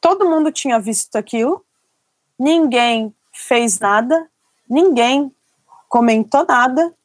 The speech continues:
e ficou meio que, assim, cara,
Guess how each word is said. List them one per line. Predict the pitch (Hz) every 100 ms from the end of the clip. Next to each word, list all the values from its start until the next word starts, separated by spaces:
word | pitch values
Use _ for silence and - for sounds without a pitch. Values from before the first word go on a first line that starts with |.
| _ _ _ _ _
e | - 240
ficou | 277 262 277 277
meio | 277 294
que, | 311 - 294 277 262 254 240 233 - _ _ -
assim, | 226 - 269 220 196 _ -
cara, | 269 277 202